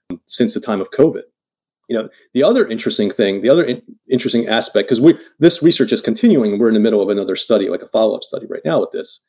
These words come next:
is, you know, we really thought about, you know, how do we even continue this research where we have to have, you know, patients in the same room as clinicians and, you know, the acupuncture needs to happen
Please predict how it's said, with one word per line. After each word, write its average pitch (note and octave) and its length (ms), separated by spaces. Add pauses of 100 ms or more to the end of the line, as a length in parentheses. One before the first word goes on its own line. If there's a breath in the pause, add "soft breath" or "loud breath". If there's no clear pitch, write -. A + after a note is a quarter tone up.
(600)
is, B2 500 (760)
you C3 80
know, B2 100
we C3 220
really B2 440 (220)
thought D#3+ 160
about, A#2 280
you A2+ 40
know, G#2+ 80
how C#3+ 260
do G3+ 80
we D#3 120
even B2 280
continue D#3 540
this A#2 260
research G#2 680
where A2 220
we G#2 180
have D3+ 300
to D3 100
have, G2+ 400 (480)
you A#2+ 80
know, A2 120
patients A#2+ 560
in A2 60
the G#2 60
same B2+ 260
room A#2 440
as G2+ 300
clinicians G#2 920
and, G2+ 340
you G2 80
know, F#2+ 80
the G2+ 100
acupuncture A2+ 520
needs G#2 200
to G#2+ 100
happen F#2 480